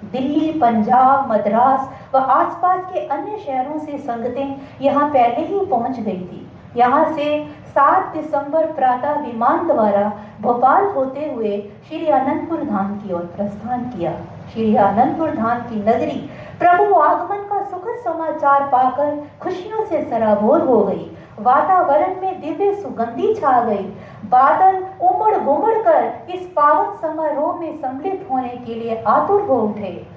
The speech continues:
उधर सूर्य और चंद्रमा में भी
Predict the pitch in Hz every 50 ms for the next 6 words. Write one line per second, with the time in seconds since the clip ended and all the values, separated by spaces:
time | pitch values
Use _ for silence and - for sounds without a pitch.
0 | - - - - 247 269 269 320 339 349 339 349 - - - - - - - -
1 | 339 349 381 403 427 427 427 392 392 392 392 370 320 302 302 - 339 381 392 453
2 | 453 453 440 427 403 392 359 330 233 - - -